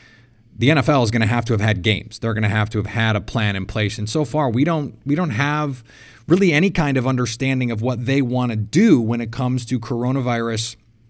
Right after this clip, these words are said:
the protections, fans, all of those things beyond, "Hey, we're thinking about this as status quo for now." What I wanna start with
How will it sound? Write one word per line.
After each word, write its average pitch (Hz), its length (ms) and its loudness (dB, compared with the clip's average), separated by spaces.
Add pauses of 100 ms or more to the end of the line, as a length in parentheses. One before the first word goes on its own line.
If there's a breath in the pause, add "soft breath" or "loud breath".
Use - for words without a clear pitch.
(400)
the 120 120 0
protections, 123 720 0
fans, 120 480 0
all 131 240 -2
of 123 100 -4
those 120 200 -4
things 185 340 -2 (360 loud breath)
beyond, 139 640 4 (320)
"Hey, 147 340 2
we're 131 540 2
thinking 127 420 2
about 117 240 2
this 113 220 0
as 110 120 0
status 107 400 -2
quo 95 360 -2
for - 200 -8
now." 127 380 0 (300)
What 160 140 0
I 165 80 4
wanna 220 240 4
start 156 360 2
with 110 420 0